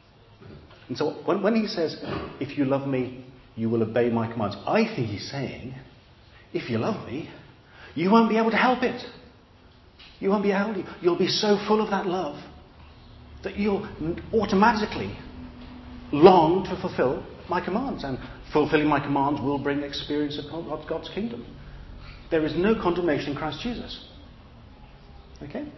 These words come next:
So if the key there is that if we love him, we will obey his commands, then where does that love come from?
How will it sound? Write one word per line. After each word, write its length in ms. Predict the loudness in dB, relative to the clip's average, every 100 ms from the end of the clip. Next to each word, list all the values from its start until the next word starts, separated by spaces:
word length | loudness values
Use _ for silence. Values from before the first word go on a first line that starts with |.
| -4
So 100 | -2
if 220 | 0 -2
the 80 | -2
key 340 | 0 2 2
there 460 | 2 -2 -8 -10 -12 -14 -18 -12 -4
is 220 | -4 0
that 180 | 0 -2 -12 -10 -2
if 240 | -2 0
we 140 | 2
love 280 | 4 4 4 -2
him, 400 | -6 -2 -2 0
we 160 | 2 4
will 240 | 6 6
obey 260 | 6 2 0
his 220 | -2 -4
commands, 760 | -4 -2 -2 -4 -6 -8 -10 -12 -18 -20 -4
then 200 | -2 2
where 140 | 2
does 120 | 2 2
that 160 | 2
love 220 | 2 2 0
come 180 | -2
from? 240 | 0 -2